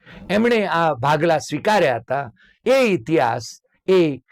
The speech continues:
જે લોકોએ આઝાદીની લડતમાં ક્યારેય ભાગ નથી લીધો, જેમના પૂર્વ સૂર્યોએ ભાગ નથી લીધો, હિન્દુ મહાસભા, મુસ્લિમ લીગ,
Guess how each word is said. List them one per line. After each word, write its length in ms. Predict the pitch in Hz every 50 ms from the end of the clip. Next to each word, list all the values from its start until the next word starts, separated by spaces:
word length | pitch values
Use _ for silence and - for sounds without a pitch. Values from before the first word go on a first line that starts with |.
| - _
જે 220 | - 127 302 349 370
લોકોએ 440 | 339 285 254 - - - 269 - 302
આઝાદીની 760 | 285 240 202 185 143 247 285 311 302 311 302 294 302 294
લડતમાં 520 | 262 240 220 214 226 233 - - 262 277 233
ક્યારેય 380 | 175 - 214 214 247 302 339
ભાગ 280 | 349 294 262 247 214 208
નથી 220 | 220 196 156 190
લીધો, 460 | 185 170 156 147 135 131 110 - - - - - - -
જેમના 320 | - 202 214 233 240 233
પૂર્વ 260 | - - 254 311 349
સૂર્યોએ 540 | 359 320 196 214 262 277 247 254 254 254 240
ભાગ 300 | 185 208 208 208 185 190
નથી 180 | 196 147 170 170
લીધો, 440 | 170 160 139 123 139 139 117 - - - - - - 175
હિન્દુ 200 | 240 277 302 339 330 302
મહાસભા, 640 | 277 262 247 262 262 - 202 254 240 240 247 240
મુસ્લિમ 480 | 233 220 220 214 - - 262 285 277 262
લીગ, 320 | 247 226 220 196 156 135